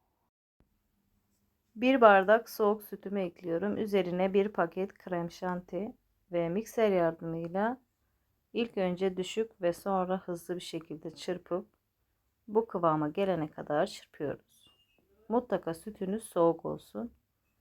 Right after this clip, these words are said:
Ve krem şantimi de hazırladıktan sonra ikisini buzdolabına alıp iki saat bekletiyorum. Tatlımı dolaptan aldım ve üzerine kremasını bu şekilde dağıtarak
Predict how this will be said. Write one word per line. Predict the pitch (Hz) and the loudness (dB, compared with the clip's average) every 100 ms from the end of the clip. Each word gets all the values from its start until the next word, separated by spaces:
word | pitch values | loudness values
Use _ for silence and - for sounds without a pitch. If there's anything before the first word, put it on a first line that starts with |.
| _ _ _ | _ _ _
Ve | 165 170 | 0 0
krem | 165 254 262 | 2 2 2
şantimi | - 247 247 233 190 | 2 0 0 -2 -2
de | 175 | -2
hazırladıktan | 190 208 214 208 202 208 208 | -2 -4 -6 -6 -6 -2 -2
sonra | 208 208 160 156 | -2 -4 -4 -2
ikisini | - - - - 160 160 | -4 -8 -14 -8 -6 -4
buzdolabına | 190 185 165 156 151 143 | -4 -2 -2 -2 -2 0
alıp | 190 190 208 - | 2 2 0 -6
iki | - - | -20 -6
saat | - 170 196 190 | 2 4 2 -4
bekletiyorum. | 175 - 147 - - - _ _ _ _ _ _ _ _ _ _ _ _ _ _ _ | -6 -8 -10 -10 -10 -12 _ _ _ _ _ _ _ _ _ _ _ _ _ _ _
Tatlımı | 262 254 254 208 185 175 | 4 4 2 -4 -2 0
dolaptan | 208 180 - 165 160 | 2 0 -2 -6 -6
aldım | 180 185 180 180 185 | -4 0 0 0 0
ve | 175 - | 0 0
üzerine | 202 180 160 160 - | 0 -2 -4 -8 -8
kremasını | - 185 160 156 - 165 180 196 | -6 -4 -4 -10 -10 -6 -4 -6
bu | 190 | -8
şekilde | - 165 - 170 185 | -10 -12 -8 -4 -4
dağıtarak | 175 165 160 160 165 185 | -2 -4 -6 -8 -6 -6